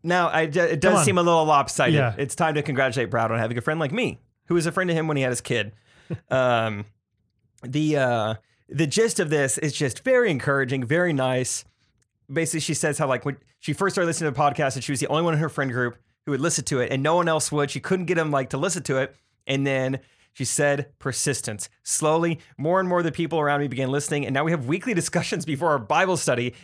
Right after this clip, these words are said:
Speaker 1: a-, about each week's
Speaker 2: <laughs>
Speaker 1: episode." That's crazy. That's why it's the review of the week. Like, we are a topic of conversation.
Speaker 2: What?
Speaker 1: That's weird. That, I mean, it's awesome, but it's weird.
Speaker 2: It's just, yeah, it's just, like, unfathomable for us.
Speaker 1: That's what makes it feel like we actually have a show.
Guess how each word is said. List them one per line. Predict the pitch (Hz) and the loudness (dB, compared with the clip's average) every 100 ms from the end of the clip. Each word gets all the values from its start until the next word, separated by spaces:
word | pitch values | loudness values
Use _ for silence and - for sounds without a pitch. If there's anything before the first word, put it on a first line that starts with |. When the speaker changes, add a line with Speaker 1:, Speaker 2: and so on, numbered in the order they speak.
| - | -8
Speaker 1:
a-, | 139 - | -8 -2
about | 139 147 - | 0 0 0
each | 185 - | -2 0
week's | 165 175 - | 0 0 0
Speaker 2:
<laughs> | |
Speaker 1:
episode." | 147 156 - 127 104 135 - - | 0 0 -2 -2 -4 -8 -16 -4
That's | 165 196 - | 0 0 2
crazy. | 175 117 | -2 0
That's | 104 180 | 0 2
why | 180 | 0
it's | 143 | 0
the | 151 | -2
review | 131 139 | 0 0
of | 120 | 0
the | |
week. | 117 117 - | 0 -2 -2
Like, | 147 - - _ _ _ _ _ - | -4 -6 -20 _ _ _ _ _ -6
we | 170 262 | -2 2
are | 294 | 2
a | 220 | 2
topic | - 208 240 208 | 2 2 2 0
of | 180 | 2
conversation. | 208 196 165 165 196 247 - _ _ _ - | 2 2 2 2 2 -2 -8 _ _ _ -2
Speaker 2:
What? | 143 247 | 0 0
Speaker 1:
That's | - 254 | 0 0
weird. | 190 269 160 - - | 2 2 0 -4 -2
That, | 202 226 170 151 _ _ - | 0 0 -2 -8 _ _ -2
I | 196 | 2
mean, | 190 | 2
it's | 175 | 4
awesome, | 214 180 107 - | 4 4 -2 0
but | 180 | 0
it's | - | 2
weird. | 151 120 98 - _ _ _ _ _ - | 0 -2 -4 -12 _ _ _ _ _ -4
Speaker 2:
It's | 185 | 0
just, | - 165 - _ _ - | 2 0 -4 _ _ 0
yeah, | 196 170 131 | 2 2 0
it's | 123 | 0
just, | 170 151 | 0 0
like, | 151 160 | 0 0
unfathomable | 147 143 139 127 120 113 | 0 2 2 2 0 -4
for | 104 117 | -6 -12
us. | 110 - - - | -12 -16 -6 0
Speaker 1:
That's | 160 185 | 0 2
what | 170 | 0
makes | 165 | 0
it | 135 | -2
feel | 156 | 0
like | 135 | 0
we | 120 | 0
actually | 117 135 | 0 0
have | 113 | -2
a | 110 | -2
show. | - 123 95 | -2 0 -2